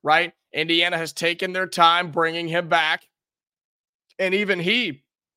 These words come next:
kinda re-aggravated something in that game against Iowa as well. And so I think he's fine.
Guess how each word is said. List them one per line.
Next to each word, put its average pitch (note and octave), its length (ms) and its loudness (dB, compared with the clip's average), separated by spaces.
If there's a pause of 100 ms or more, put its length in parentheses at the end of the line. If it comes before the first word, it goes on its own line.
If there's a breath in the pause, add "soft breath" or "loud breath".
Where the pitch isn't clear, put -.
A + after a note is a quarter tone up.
(640)
kinda F#3 260 2
re-aggravated F3 760 0
something D3+ 540 -4 (280 soft breath)
in F3 180 -2
that E3 180 2
game D#3+ 260 -2
against D#3 320 -6
Iowa D#3+ 400 0
as C3+ 140 -8
well. E3 280 0
And C3 120 -10
so D#3 100 -2
I F3 120 2
think F#3+ 200 -4
he's F3 200 -8
fine. C#3 360 -2